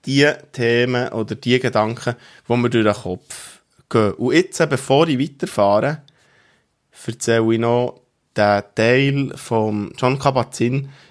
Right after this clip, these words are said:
wie er Achtsamkeit definiert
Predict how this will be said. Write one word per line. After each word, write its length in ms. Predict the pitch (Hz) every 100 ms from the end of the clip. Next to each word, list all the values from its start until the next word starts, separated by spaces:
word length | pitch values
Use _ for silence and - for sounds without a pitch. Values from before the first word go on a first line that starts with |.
| _ _
wie 220 | 117 120 110
er 320 | 110 127 -
Achtsamkeit 1160 | 117 127 - 123 123 127 - 110 110 117 - -
definiert 760 | 110 - 107 113 117 120 -